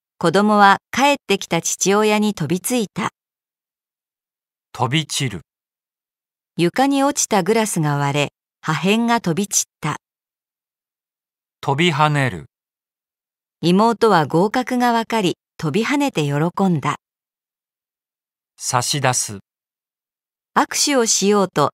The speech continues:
Speaker 1: 手を差し出した。
Speaker 2: 差し伸べる。
Speaker 1: 山道で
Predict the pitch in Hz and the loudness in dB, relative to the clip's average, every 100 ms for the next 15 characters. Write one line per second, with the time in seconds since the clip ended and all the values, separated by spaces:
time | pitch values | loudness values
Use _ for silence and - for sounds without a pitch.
0 | _ 240 294 208 - 147 175 175 175 - | _ -2 0 0 -4 -6 -2 -2 -2 -4
1 | 151 - _ _ _ _ _ _ _ _ | -6 -10 _ _ _ _ _ _ _ _
2 | _ _ _ _ _ _ _ _ - 139 | _ _ _ _ _ _ _ _ -4 -2
3 | 131 175 180 160 151 82 - _ _ _ | -2 0 0 0 -2 -4 -14 _ _ _
4 | _ _ _ _ _ _ _ - 175 240 | _ _ _ _ _ _ _ -2 2 2
5 | 294 269 - 156 156 | 0 -2 -2 0 0